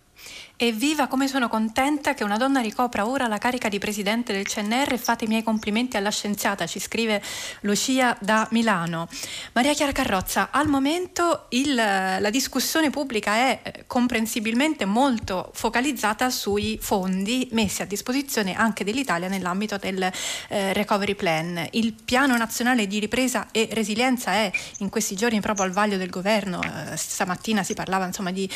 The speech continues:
eh, della bozza che sta, eh, uscendo proprio in queste ore, e c'è però nel frattempo da mesi una grossa mobilitazione da parte della comunità scientifica,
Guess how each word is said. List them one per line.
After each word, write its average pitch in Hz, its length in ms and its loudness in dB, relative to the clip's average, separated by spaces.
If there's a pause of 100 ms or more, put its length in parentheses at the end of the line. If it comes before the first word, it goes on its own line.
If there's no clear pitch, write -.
(200)
eh, 180 340 0 (260)
della 190 280 0
bozza 202 420 0
che - 80 -6
sta, 185 280 -2 (240)
eh, 202 280 -2
uscendo 220 480 2
proprio 220 240 -2
in 220 240 0
queste 220 640 0
ore, 294 440 2
e 311 100 0
c'è 277 260 -2
però 277 200 2
nel 208 120 -2
frattempo 233 480 -2
da 285 140 2
mesi 262 440 2 (340)
una 226 420 4
grossa 240 560 0
mobilitazione 233 640 -2
da 190 100 0
parte 202 240 -2
della 180 180 -4
comunità 190 260 -6
scientifica, 254 720 0